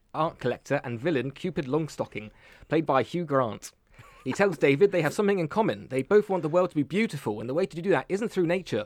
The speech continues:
but art. Cupid tells David that he has been kidnapping celebrities and turning them into pieces of art.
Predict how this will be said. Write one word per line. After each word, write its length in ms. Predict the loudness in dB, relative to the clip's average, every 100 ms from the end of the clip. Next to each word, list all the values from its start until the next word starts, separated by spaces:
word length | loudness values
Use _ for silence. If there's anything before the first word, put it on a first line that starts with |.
| -6
but 180 | -12 -2
art. 420 | 0 0 -4 -16 _ -20 -20 -20 -6
Cupid 280 | -2 -2 0
tells 240 | -2 0
David 280 | 0 0 -2
that 100 | -4
he 80 | -2
has 80 |
been 120 | -2 -2
kidnapping 460 | -2 -2 -4 -6
celebrities 500 | -4 -4 -4 -6 -8
and 80 | -6
turning 280 | -2 -2 -2
them 160 | -6 -6
into 220 | -10 -10
pieces 300 | -14 -10 -4
of 80 | 0
art. 360 | 0 -2 -12